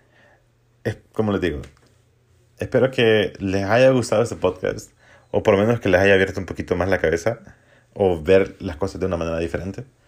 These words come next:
de que esto no es tan malo comparado con lo que realmente podría pasar que fuera algo catastrófico. Entonces,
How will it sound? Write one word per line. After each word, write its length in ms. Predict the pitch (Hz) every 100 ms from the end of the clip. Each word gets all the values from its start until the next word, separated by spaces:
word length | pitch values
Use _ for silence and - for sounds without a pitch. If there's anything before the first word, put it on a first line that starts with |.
| _ _ -
de 140 | 98
que 380 | 98 92 78 - _
esto 480 | 117 135 151 147 135 -
no 120 | 95
es 100 | 98
tan 380 | 107 98 82 78
malo 480 | 78 90 110 139 160 _ _ _ _ _ _ _ _ _ _ _
comparado 520 | - 95 95 95 107
con 120 | 110 95
lo 100 | 90
que 100 | 87
realmente 580 | 87 92 95 98 87 82
podría 440 | - 85 85 92
pasar 300 | 85 101 95
que 80 | 82
fuera 320 | 92 87 82
algo 200 | 90 -
catastrófico. 680 | - - - - - 69 - _ _ _ _ _ _ _ _ _ _ -
Entonces, 540 | 104 110 107 123 110